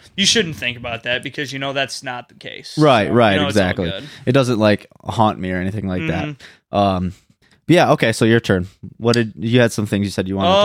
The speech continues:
Speaker 2: about.
Speaker 1: Um, well, I kind of touched on, I kinda wanted to talk about, like, how, um, working with Tyler, like, created all these amazing opportunities for me.
Speaker 2: Oh, okay.
Speaker 1: And how, like, just kinda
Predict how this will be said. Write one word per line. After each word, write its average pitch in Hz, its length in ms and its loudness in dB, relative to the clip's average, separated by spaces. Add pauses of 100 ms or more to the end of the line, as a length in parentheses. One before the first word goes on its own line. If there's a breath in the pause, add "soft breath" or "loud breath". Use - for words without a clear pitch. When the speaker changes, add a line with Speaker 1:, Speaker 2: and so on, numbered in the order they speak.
(160)
Speaker 2:
about. 214 340 2
Speaker 1:
Um, 208 220 -4 (1080 soft breath)
well, 165 120 2
I 175 60 2
kind 247 200 0
of 202 80 -2
touched 190 380 -2
on, 131 240 0
I 147 100 2
kinda 165 240 0
wanted 151 200 0
to 135 80 -4
talk 131 260 0
about, 117 260 -4
like, 120 180 -4
how, 123 580 -2 (800)
um, 120 500 0 (140)
working 147 320 0
with 123 160 -2
Tyler, 123 480 0
like, 120 420 -2 (140)
created 135 420 2
all 131 140 2
these 120 180 -2
amazing 120 420 -6
opportunities 117 680 -6
for 123 160 -10
me. 120 520 -6
Speaker 2:
Oh, 107 180 4
okay. 98 280 0 (120)
Speaker 1:
And 131 180 -2
how, 123 200 0
like, 117 260 0
just - 180 -6
kinda 127 380 -4